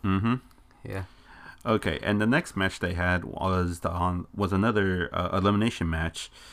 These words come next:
Speaker 1: and it was Team Raw, the men's Team Raw, with Dolph Ziggler, Drew McIntyre, Braun Strowman, Finn Balor, and Bobby Lashley, the other Bobby.
Speaker 2: Yeah, the other Bobby.
Speaker 1: <laughs> With Baron Corbin and Lio Rush, going to, uh,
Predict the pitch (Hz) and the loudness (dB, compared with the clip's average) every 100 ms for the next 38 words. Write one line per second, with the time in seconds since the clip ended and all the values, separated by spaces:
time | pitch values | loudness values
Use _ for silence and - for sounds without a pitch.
0 | - 95 90 95 95 85 - - 123 104 | -8 -2 0 2 0 -2 -6 0 2 2
1 | 92 120 113 95 95 117 127 92 - - | 2 4 4 4 4 4 4 2 -2 -4
2 | 113 110 104 101 101 87 - - - - | 0 0 2 2 2 0 -4 -14 -10 -8
3 | 85 110 117 101 98 90 87 82 98 120 | 4 6 6 4 0 2 0 2 2 4
4 | 101 98 87 92 85 82 80 - - - | 2 2 -2 0 0 0 -4 -10 -6 6
5 | 113 131 - 104 92 85 85 - - 127 | 6 6 2 2 2 0 -4 -10 -4 0
6 | 151 120 92 85 82 85 - 98 101 95 | 2 4 4 2 -2 -4 -4 -2 0 2
7 | 92 87 92 120 - 85 85 90 - - | 2 4 4 4 2 -4 -4 -6 -12 -12
8 | 87 95 135 85 78 - 92 - - 120 | 0 4 4 4 0 -4 -8 -10 -4 -2
9 | 95 104 98 90 95 104 - - - - | -2 -2 -2 -2 -4 -10 -16 -16 -10 -8
10 | - - 135 - - - 101 117 - 113 | -8 0 0 0 -8 -4 2 4 6 6
11 | 113 - 113 104 90 92 - 110 104 90 | 6 4 4 4 2 0 0 2 2 4
12 | 98 95 85 98 90 92 - - - - | 4 4 6 6 6 2 -4 -16 -20 -20
13 | - - - 107 107 110 98 - 110 101 | -20 -20 -2 4 4 4 0 -2 -2 0
14 | 92 | 0